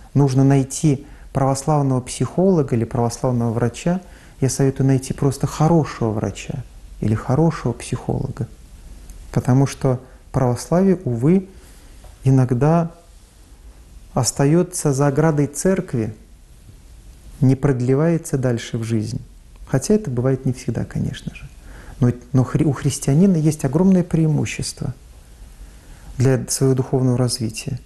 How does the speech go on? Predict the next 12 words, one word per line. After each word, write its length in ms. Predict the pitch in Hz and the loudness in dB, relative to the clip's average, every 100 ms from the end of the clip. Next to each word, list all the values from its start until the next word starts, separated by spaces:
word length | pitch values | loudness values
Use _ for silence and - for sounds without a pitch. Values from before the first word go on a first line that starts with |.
| - - - - - - - - - - - - - | -16 -20 -20 -20 -20 -20 -20 -20 -20 -20 -20 -20 -4
Он 320 | - 160 160 - | 2 4 2 -2
свою 340 | - 156 160 | 0 2 4
работу, 720 | 143 123 165 202 - 113 101 - _ _ - - - | 2 0 0 0 -2 -6 -6 -14 _ _ -20 -20 -4
казалось 340 | 131 135 135 | 0 2 2
бы, 100 | 123 | 0
совершенно 440 | - 139 - 143 131 | 0 0 2 0 0
светскую, 580 | - 143 143 - 120 | 2 2 2 0 0
обыденную, 760 | 113 135 131 117 110 107 98 95 - - - | 2 2 2 2 2 2 0 -4 -10 -16 -8
связанную 460 | - 139 127 127 | 0 0 2 0
даже 180 | 123 117 | 0 -2
с 60 | - | -2
коммерцией, 680 | 135 135 123 110 - 113 | 2 2 2 -2 -6 -8